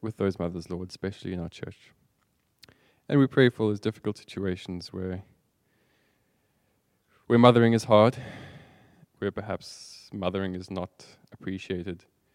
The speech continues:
And we pray for, for peace and healing there. And, yeah, we just pray for our church and for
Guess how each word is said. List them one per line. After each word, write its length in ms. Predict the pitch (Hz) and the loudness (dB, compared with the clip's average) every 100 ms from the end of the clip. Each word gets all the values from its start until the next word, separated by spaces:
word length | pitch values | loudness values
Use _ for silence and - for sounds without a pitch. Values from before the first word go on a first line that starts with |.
| _ _ _ _ | _ _ _ _
And 180 | - 98 | -8 -6
we 100 | 95 | -6
pray 280 | - 98 95 | -8 -6 -6
for, 260 | - 98 95 | -8 -14 -14
for 120 | 95 | -16
peace 260 | - 90 90 | -12 -14 -14
and 100 | 92 | -16
healing 300 | 92 87 85 | -14 -16 -16
there. 160 | 85 101 _ _ _ _ _ _ _ _ - _ _ _ _ _ _ _ | -18 -20 _ _ _ _ _ _ _ _ -20 _ _ _ _ _ _ _
And, 380 | 139 143 147 - _ _ _ _ | 0 2 0 -2 _ _ _ _
yeah, 200 | 143 113 | 4 6
we 160 | 98 110 | 6 2
just 180 | 127 - | -6 -2
pray 460 | 147 127 123 123 - - - - - _ _ _ _ _ _ _ _ _ _ _ _ _ _ _ _ _ | 4 6 4 2 -4 -20 -20 -20 -20 _ _ _ _ _ _ _ _ _ _ _ _ _ _ _ _ _
for 160 | 160 | 4
our 80 | 139 | 4
church 480 | - 202 196 - - - - _ _ _ | 6 6 6 0 -18 -20 -20 _ _ _
and 380 | 143 135 127 123 | -2 2 2 0
for 580 | - 123 117 117 113 | -4 -2 0 0 -4